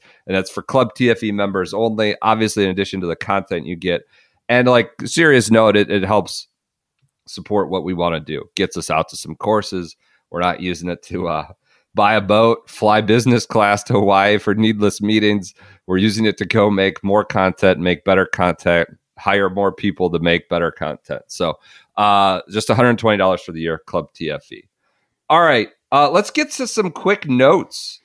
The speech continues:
Kapalua, great first round. You know, we both said on Wednesday, "Eh, a little meh this year. Like, the field is, like, feels a little not strong, not great." But, uh, I was quickly right back into it.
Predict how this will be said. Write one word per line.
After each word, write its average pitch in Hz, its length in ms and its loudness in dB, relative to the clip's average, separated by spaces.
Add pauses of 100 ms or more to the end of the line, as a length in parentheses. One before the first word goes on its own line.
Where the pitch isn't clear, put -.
(280)
Kapalua, 143 800 2
great 160 420 0
first 185 380 0
round. 95 440 0 (380)
You 123 140 0
know, 117 200 4
we 127 160 4
both 170 300 4
said 175 220 0
on 147 140 4
Wednesday, 135 560 4
"Eh, 262 260 2
a - 20 -2
little 349 300 -2
meh 190 540 2 (160)
this 196 280 0
year. 202 260 4
Like, 170 200 0
the 127 100 0
field 175 480 0
is, 156 160 -4
like, 156 160 -4 (140)
feels 160 520 -8
a - 60 -14 (140)
little 160 180 -2
not 151 440 -2
strong, 139 680 2
not 147 240 2
great." 131 400 2 (540)
But, 139 360 4
uh, 139 260 4 (120)
I 220 120 0
was 302 180 -2
quickly 180 380 0
right 160 220 2
back 139 280 2
into 95 260 0
it. 65 140 -8